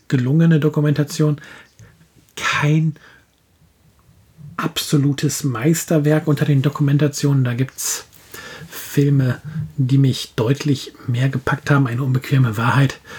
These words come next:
zum Beispiel oder damals tatsächlich auch, wenn er mittlerweile viel, ähm, kritischer gesehen wird, äh, Michael Moore's, Michael Moore's Bowling for Columbine. Aber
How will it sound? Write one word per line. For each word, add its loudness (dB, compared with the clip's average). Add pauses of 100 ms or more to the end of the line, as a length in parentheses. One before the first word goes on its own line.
(500)
zum 2 (600)
Beispiel -2
oder 2
damals 2
tatsächlich 0
auch, 0
wenn 2
er 2
mittlerweile 0 (640)
viel, 0 (1120)
ähm, 0 (640)
kritischer -2
gesehen 2
wird, -2 (500)
äh, 0
Michael 2
Moore's, -2 (520)
Michael 2
Moore's 0
Bowling 2
for -4
Columbine. 2 (560)
Aber 0